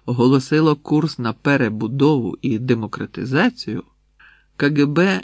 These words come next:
не міг використовувати звичних методів репресій, фізичного усунення опонентів та залякування. Тож останні п'ять років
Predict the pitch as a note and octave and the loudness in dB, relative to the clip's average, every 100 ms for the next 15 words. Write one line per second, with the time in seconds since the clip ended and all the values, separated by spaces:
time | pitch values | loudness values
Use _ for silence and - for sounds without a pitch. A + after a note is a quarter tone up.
0 | - D3+ E3 E3+ G3+ F#3 - A#2+ B2 C3 | -4 0 2 2 2 2 0 0 0 2
1 | A#2+ B2 - F#3+ A3 C#3 A2 - G2 G#2 | -2 -4 -4 -2 0 0 -2 -2 -6 -6
2 | - C#3 B2 C#3 D3 C#3 - A2 - C3 | -6 -8 0 2 4 2 -6 -8 -4 -2
3 | D3+ D#3 D3 C#3+ C3+ - B2+ C#3+ - F#3+ | -2 -2 -2 -2 -2 -4 -2 -2 -2 -2
4 | D#3+ - - - - _ _ _ _ _ | -2 -6 -14 -14 -18 _ _ _ _ _
5 | - C3+ C#3 D3+ - B2 B2 G#2 - B2 | 0 2 4 2 0 -4 -2 -2 -4 -4
6 | - C3+ A2+ A2 G2+ - A#2+ - A#2+ A#2 | 0 0 0 -4 -6 -6 -8 -8 -6 -2
7 | F#3+ F3+ A#2 - - _ _ - G2+ A2 | 0 -2 -6 -10 -14 _ _ -8 -2 -2
8 | - C3 B2+ B2+ E3+ F3+ - G#2 - F#2+ | -2 -4 -2 0 0 -2 -6 -8 -10 -12
9 | - _ _ _ _ _ _ - C3 C3 | -16 _ _ _ _ _ _ -2 -2 0
10 | C#3 - - E3 C3 A#2+ - A#2+ G#2+ - | -4 -2 0 0 0 -2 -2 -2 -2 -4
11 | - F3+ - G#2 | -2 -2 -2 -8